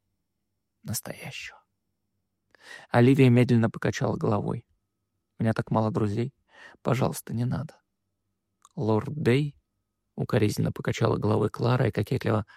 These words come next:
стрельнула глазками. «Какие глупости вы говорите? Или это тоже профессиональная деформация?» «Вот поэтому магов среди нас и не было»,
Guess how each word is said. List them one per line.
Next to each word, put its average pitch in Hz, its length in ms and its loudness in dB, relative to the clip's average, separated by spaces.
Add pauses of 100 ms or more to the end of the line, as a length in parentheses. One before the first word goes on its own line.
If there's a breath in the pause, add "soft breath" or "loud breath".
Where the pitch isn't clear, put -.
(240 soft breath)
стрельнула 117 560 2
глазками. 110 520 0 (480 soft breath)
«Какие 143 380 0
глупости 135 500 0
вы - 100 -8
говорите? - 480 -10 (360 loud breath)
Или 135 220 8
это 135 300 2
тоже 131 380 0
профессиональная - 600 -4
деформация?» 120 680 -6 (920 soft breath)
«Вот 135 480 0 (1200 soft breath)
поэтому 160 840 2 (440)
магов 127 400 4
среди 139 260 -4
нас 123 280 2
и 147 40 -2
не 123 180 2
было», 117 320 0